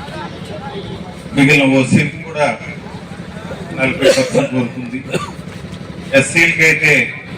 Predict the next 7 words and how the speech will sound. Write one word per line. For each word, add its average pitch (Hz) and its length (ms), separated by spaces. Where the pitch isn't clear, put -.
అది - 200
అరవై 143 300
పర్సెంట్ 135 440
వరకు 120 260
ఉందని 117 300
చెప్పి 131 260
నా 123 80